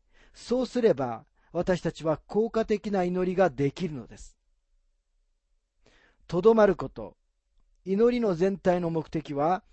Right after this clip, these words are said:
父が栄光をお受けになることです。ですから、自分勝手な理由での祈りは除かれます。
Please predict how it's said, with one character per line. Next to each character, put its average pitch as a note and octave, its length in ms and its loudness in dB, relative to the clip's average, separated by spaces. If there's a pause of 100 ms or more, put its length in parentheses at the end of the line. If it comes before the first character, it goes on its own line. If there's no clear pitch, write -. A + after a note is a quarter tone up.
(300)
父 - 300 -10
が E3+ 260 2
栄 G3+ 180 6
光 G3 240 0
を F#3+ 280 2
お G#3 60 6
受 F#3+ 220 0
け F#3+ 40 4
に F#3+ 140 -2
な F3+ 100 4
る D#3 80 -2
こ A2+ 140 -14
と - 100 -20
で - 100 -20
す。 - 220 -20 (720)
で E3+ 140 -2
す - 80 -10
か D#3 100 0
ら、 G3+ 240 4 (260)
自 D#3 220 -2
分 A#3 260 -4
勝 G#3+ 160 0
手 G3 180 -2
な E3 120 2
理 E3+ 220 -4
由 G#3 160 -2
で G3 120 2
の F3 140 -2
祈 E3 260 0
り D#3+ 40 2
は E3+ 140 6
除 D3+ 300 -2
か B2 100 -8
れ G#2+ 80 -12
ま E2 120 -20
す。 - 200 -20